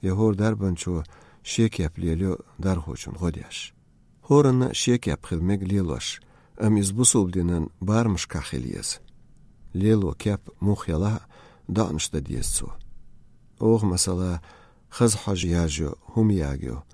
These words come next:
лел до моз, зайт дәтә, ниц яқин шура, ға ишт, тях ларми айч дешн, хи.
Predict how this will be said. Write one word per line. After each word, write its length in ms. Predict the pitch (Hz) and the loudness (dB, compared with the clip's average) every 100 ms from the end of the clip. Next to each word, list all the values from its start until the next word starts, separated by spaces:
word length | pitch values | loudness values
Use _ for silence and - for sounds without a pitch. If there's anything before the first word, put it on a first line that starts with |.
| _ - _ _ _ | _ -20 _ _ _
лел 320 | 101 113 107 | 4 4 4
до 160 | 92 87 | 2 0
моз, 480 | 90 104 95 - - _ _ _ | 2 2 2 -2 -8 _ _ _
зайт 280 | 104 104 101 | -2 0 0
дәтә, 460 | - 85 80 107 - - - - - _ _ | -2 -4 -2 -4 -4 -10 -20 -20 -20 _ _
ниц 240 | 117 117 - | 2 2 2
яқин 380 | 90 - 76 71 | 0 -2 -4 -4
шура, 420 | - 101 107 - - - - - - | -2 0 0 -2 -18 -20 -20 -20 -2
ға 80 | |
ишт, 400 | 101 117 - - - - - - - | 0 2 0 -6 -20 -20 -20 -20 -2
тях 340 | 104 87 92 _ | -2 -2 -8 _
ларми 500 | 104 107 107 95 90 - | 0 2 2 2 -2 -2
айч 460 | 110 110 101 - - | 2 2 2 -2 -4
дешн, 400 | 71 64 - - - | -6 -4 -8 -10 -18
хи. 300 | - 104 - | -4 -4 -4